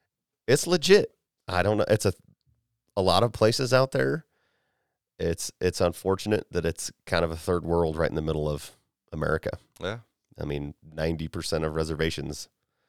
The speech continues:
Speaker 1: look about like the one we have in our state. I don't, I don't know. I don't get the disconnect. Like, maybe it's just because they're a minority and it's unfair, and I don't, I don't like that.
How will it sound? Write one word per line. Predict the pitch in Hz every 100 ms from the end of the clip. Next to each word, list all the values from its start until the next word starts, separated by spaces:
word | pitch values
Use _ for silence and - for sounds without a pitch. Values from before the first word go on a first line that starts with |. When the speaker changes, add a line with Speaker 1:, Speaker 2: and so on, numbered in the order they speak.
| _ _ _ _ -
Speaker 1:
look | 98 -
about | 143 135
like | 131 127
the | 120
one | 123 120
we | 117
have | 90 90
in | 85
our | 78
state. | - - 52 - - _ _ _ _ -
I | 92
don't, | 90 87 - -
I | 90
don't | 87
know. | 90 80 - -
I | 95
don't | 95
get | 92 95
the | 90
disconnect. | 90 - - 73 - -
Like, | 80 87
maybe | 90 87
it's | 87 -
just | 85 - -
because | 85 90 82
they're | 85 80 82 - _ _
a | 85
minority | 82 80 82 101 95 90 90 - _ _ _ _ -
and | 85
it's | -
unfair, | 90 82 - 82 80
and | 76
I | 76
don't, | 71 - _ _ _ _ _ _ _ _ _ -
I | 73
don't | 62
like | 50 - -
that. | 69